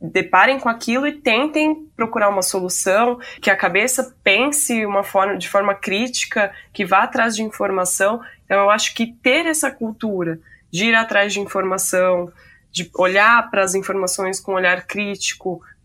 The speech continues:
pesquisa, essa cultura pode favorecer o, a saída do olhar só pro ser humano.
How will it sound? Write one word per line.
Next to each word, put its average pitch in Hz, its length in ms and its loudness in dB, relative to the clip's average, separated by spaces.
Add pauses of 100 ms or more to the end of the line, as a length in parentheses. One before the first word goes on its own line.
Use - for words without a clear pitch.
pesquisa, 196 1040 -2 (460)
essa 277 300 4
cultura 262 800 0
pode 240 400 4
favorecer 220 1080 0
o, 226 760 0 (180)
a 190 100 2
saída 220 600 2
do 196 160 -2
olhar 185 580 4
só - 300 2
pro 185 200 -4
ser 185 220 -2
humano. 165 440 -2